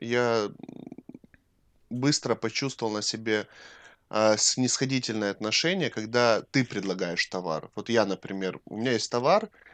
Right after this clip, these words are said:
я там прихожу к кому-то и говорю: «Здравствуйте, у меня есть вот такой вот классный товар, может, поработаем?»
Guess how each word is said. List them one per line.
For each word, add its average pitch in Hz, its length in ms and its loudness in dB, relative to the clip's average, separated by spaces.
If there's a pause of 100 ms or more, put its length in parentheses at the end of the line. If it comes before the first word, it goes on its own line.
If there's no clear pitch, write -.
(200)
я 113 200 6
там 104 160 -2
прихожу 117 440 -4
к - 60 -16
кому-то 104 360 -4
и - 20 -10
говорю: 101 240 -6
«Здравствуйте, 127 600 -2
у 101 40 -6
меня 123 120 0
есть 123 140 -4
вот 104 100 -10
такой 110 220 -2
вот 104 120 -6
классный 104 360 -4
товар, 120 360 -2
может, 113 280 -4
поработаем?» 110 680 -2